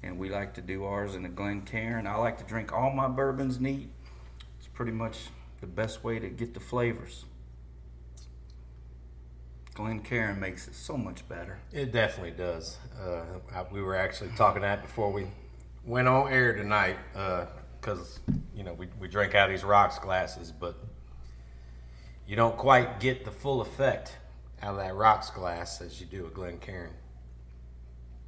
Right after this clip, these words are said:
Speaker 2: I mean, it does have some herbal and, and citrus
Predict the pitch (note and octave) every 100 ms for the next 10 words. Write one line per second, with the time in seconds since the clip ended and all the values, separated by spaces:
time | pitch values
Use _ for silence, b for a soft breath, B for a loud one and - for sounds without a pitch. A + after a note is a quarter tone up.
0 | - A#2 C3 D3 D#3 F3 E3+ D#3+ D#3+ C3+
1 | A#2+ C3+ C#3+ D3 D3 C3 A#2+ A2+ A#2 -
2 | B2 B2+ B2+ -